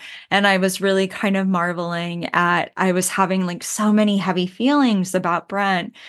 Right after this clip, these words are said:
but then life was so beautiful. And I was really immersed in the newness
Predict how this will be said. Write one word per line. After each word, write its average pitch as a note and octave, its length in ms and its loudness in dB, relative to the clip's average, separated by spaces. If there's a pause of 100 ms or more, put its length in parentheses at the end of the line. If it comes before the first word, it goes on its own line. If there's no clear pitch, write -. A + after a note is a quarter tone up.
(240)
but G#3 200 0
then G#3 500 2
life F#3+ 460 0
was F3+ 280 -2
so F#3 280 0
beautiful. F3+ 960 0
And F3+ 240 0
I F3+ 80 2
was F3+ 260 -4
really F#3 500 2
immersed F3+ 640 -2
in F#3 180 4
the F3+ 80 4
newness F3 640 0